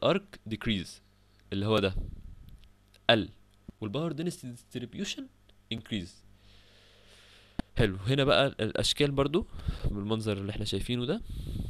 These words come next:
ده كده شكل تسعين، ستين، خمسة وأربعين، مية وتمانين،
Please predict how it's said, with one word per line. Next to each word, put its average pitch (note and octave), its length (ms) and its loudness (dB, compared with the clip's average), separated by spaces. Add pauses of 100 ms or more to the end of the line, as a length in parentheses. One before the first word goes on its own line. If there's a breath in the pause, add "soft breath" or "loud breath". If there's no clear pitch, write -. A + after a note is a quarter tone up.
(500 loud breath)
ده G#2 120 -2
كده G2 300 0
شكل G2+ 280 -4
تسعين، A#2+ 760 -4 (200)
ستين، A#2+ 600 -4
خمسة G2 260 -4
وأربعين، F#2+ 380 -2
مية G#2 120 -4
وتمانين، G#2 460 -10